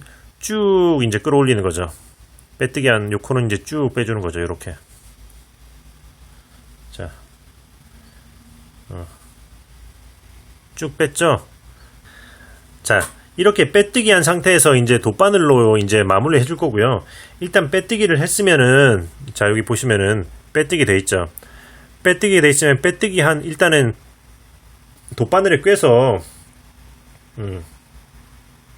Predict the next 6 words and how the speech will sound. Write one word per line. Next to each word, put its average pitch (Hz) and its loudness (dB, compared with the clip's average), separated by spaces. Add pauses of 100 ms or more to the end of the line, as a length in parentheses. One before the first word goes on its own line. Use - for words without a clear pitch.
(600)
여기 104 -4 (560)
돗바늘에 180 0
꿰서 147 -2
빼뜨기 185 -4
한 131 2
코, 104 -2